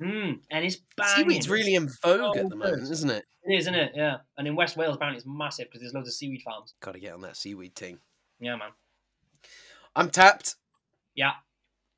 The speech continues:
Speaker 2: Tapped. That was the Dominican Republic. Shall we hit one more country?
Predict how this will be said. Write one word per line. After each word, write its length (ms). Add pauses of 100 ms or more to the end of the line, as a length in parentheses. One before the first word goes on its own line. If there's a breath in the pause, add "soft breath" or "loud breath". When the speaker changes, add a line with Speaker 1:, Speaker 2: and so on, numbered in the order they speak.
(360)
Speaker 2:
Tapped. 380 (360)
That 280
was 600
the 120
Dominican 480
Republic. 720 (1120 loud breath)
Shall 400
we 160
hit 260 (640)
one 220
more 180
country? 540